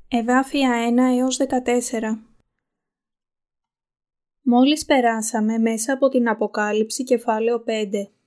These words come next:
Εδώ, ο Λόγος του Θεού μας λέει ότι ο Κύριος είναι εκείνος που και θα σώσει και θα κρίνει την ανθρωπότητα στους έσχατους καιρούς. Ποιος είναι αυτός ο Κύριος τον οποίο πιστεύουμε;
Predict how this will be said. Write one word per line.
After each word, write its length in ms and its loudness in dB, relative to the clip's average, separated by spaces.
Εδώ, 580 -4
ο 140 0
Λόγος 400 2
του 200 -6
Θεού 560 -2
μας 240 -2
λέει 240 4
ότι 280 0
ο 100 6
Κύριος 640 -2
είναι 300 -4
εκείνος 680 -6
που 180 2
και 200 4
θα 180 0
σώσει 560 -4
και 180 2
θα 160 0
κρίνει 380 2
την 180 0
ανθρωπότητα 800 -2
στους 280 -4
έσχατους 500 -4
καιρούς. 640 0
Ποιος 220 0
είναι 180 2
αυτός 340 0
ο 80 2
Κύριος 560 0
τον 200 -2
οποίο 380 0
πιστεύουμε; 920 -2